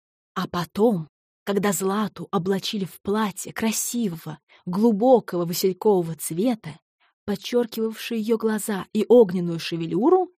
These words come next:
Лаура лично провела девушку какими-то безлюдными коридорами в одну из гостиных, недалеко от бального зала. «Сюда никто не войдет, дверь закрыта», заверило ее величество.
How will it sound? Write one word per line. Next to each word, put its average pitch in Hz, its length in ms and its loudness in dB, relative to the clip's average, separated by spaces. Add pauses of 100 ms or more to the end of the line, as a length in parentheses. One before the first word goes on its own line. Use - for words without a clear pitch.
(260)
Лаура 185 480 2
лично 185 640 -2
провела 175 360 -4
девушку 262 600 -2 (240)
какими-то 220 480 -2
безлюдными 247 640 -2
коридорами 208 720 0 (340)
в 170 100 -2
одну 185 220 2
из 240 160 0
гостиных, - 800 -8 (220)
недалеко 175 540 0
от 180 160 -4
бального 170 440 -4
зала. 170 460 -6 (800)
«Сюда 277 580 6 (160)
никто 311 580 4
не 370 140 4
войдет, 247 500 -2 (280)
дверь 202 420 4
закрыта», 180 720 -6 (360)
заверило 190 540 -4
ее 175 300 -6
величество. 175 680 -8